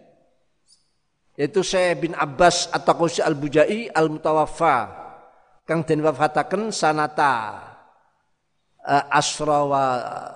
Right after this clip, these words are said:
samanami'ah Hijriyah, haitsu qala, sekira dawuh sapa Abil Abbas, fi dibajati, ing dalam kitab Dibajahe, Ad-Dibajah, dari Dibajah Abil Abbas,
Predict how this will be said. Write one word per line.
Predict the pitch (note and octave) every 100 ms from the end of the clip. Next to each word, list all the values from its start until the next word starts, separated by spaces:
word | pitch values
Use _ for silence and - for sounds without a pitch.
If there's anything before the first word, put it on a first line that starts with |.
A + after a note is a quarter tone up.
| - -
samanami'ah | - C#3+ C3+ C3+ C3 C3 C3 C#3+ A3+ - - _ _ _ -
Hijriyah, | D3 B2 F#3 C#3 B2+ E3+ - - - _ _ _
haitsu | E3 D3+ E3+
qala, | - D#3 D3+
sekira | E3 D3+
dawuh | D3+ C#3+
sapa | D3 C#3+ D3+ C#3 B2+ - - -
Abil | D3 C#3+ D#3
Abbas, | C#3+ B2+ D3 - -
fi | D3 C#3+
dibajati, | G#2+ C3+ C#3+ C#3 C3+ C#3 D#3
ing | C3
dalam | C3+ C#3 C3+ A#2+ - - - _ _
kitab | C#3+ - C#3+ -
Dibajahe, | C3 C#3 C3 C#3 C3+ D#3+ C3+ G2 - -
Ad-Dibajah, | C3+ A2+ C3 A2+ B2 A#2 D3+ G3+ - - - _ -
dari | C#3 C#3
Dibajah | C3 C3+ C#3 C#3+
Abil | C3+ C3+
Abbas, | A#2+ E3 A3 - - -